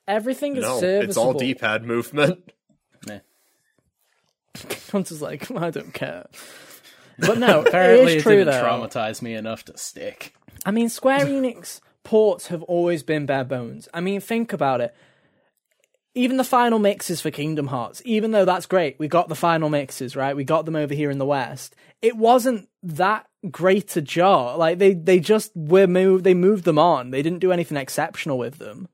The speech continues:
Speaker 2: <laughs>
Speaker 1: as far as I'm concerned. They're still very much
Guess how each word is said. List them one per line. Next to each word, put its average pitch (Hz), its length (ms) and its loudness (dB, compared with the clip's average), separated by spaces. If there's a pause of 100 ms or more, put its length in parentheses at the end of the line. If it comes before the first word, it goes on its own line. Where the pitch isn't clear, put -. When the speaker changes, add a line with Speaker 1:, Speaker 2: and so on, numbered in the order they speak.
(120)
Speaker 2:
<laughs> - 220 -12
Speaker 1:
as 143 80 -12
far 151 220 4
as 147 100 -2
I'm 156 320 0
concerned. 123 580 -10
They're 151 140 0
still 165 340 -2
very 143 300 -2
much - 460 -6